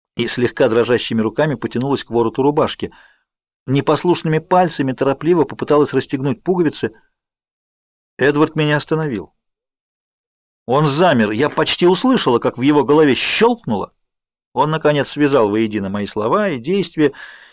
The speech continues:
и тут же, укоризненно глядя на меня, оттолкнул мои руки. «Не делай глупостей». «Ну ты же пообещал, всё, чего я захочу», напомнила я без особой надежды. «Об этом даже речи быть не может».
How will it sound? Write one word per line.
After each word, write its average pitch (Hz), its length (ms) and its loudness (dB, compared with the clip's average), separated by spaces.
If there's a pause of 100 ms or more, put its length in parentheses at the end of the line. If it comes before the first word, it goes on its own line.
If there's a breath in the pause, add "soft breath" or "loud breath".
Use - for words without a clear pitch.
(160 loud breath)
и 123 100 -2
тут 165 260 2
же, 113 100 0
укоризненно 117 540 0
глядя 135 320 0
на 123 100 -2
меня, 120 220 0
оттолкнул 123 460 -2
мои 113 200 0
руки. 101 320 -6 (220 soft breath)
«Не 101 160 -8
делай 107 260 -6
глупостей». - 540 -16 (1700)
«Ну 135 100 -4
ты 208 120 0
же 190 140 2
пообещал, 214 720 2
всё, - 320 -2
чего 226 180 2
я 226 100 6
захочу», 202 520 0
напомнила 170 520 2
я 127 140 2
без 120 140 -2
особой 135 300 0
надежды. 139 480 0 (1040 soft breath)
«Об 98 200 0
этом 135 220 0
даже 104 220 -2
речи 117 280 -4
быть 87 180 -18
не 107 100 -10
может». 87 260 -16